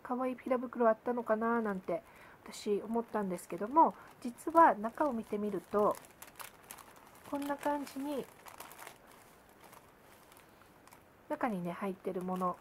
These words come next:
が、ピンクのね、薄葉紙に包まってたんですね。このピンクが、このね、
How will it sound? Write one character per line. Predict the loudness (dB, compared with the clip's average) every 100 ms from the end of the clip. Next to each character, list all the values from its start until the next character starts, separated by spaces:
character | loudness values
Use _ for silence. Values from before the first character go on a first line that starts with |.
| -12 -8
が、 | 0 4 4 4 0 -6 -20 -20 -20 -20 -20 -20 -20 -20 -20 -14
ピ | -4 -2
ン | 0
ク | -2
の | -2
ね、 | 0 0 -2
薄 | -8 -2
葉 | 2 4
紙 | 2 0
に | -2
包 | -6 -10 -4 -2
ま |
っ | -2
て | -2
た | -2 -2
ん |
で | -2
す | -6
ね。 | -4 -2 -2 -4 -18 -20 -20 -10
こ | -4
の | -4
ピ | -4 -8
ン | -6
ク | -6 -2
が、 | 2 2 2 -2 -10 -20 -20 -10
こ | -4
の | 0
ね、 | 0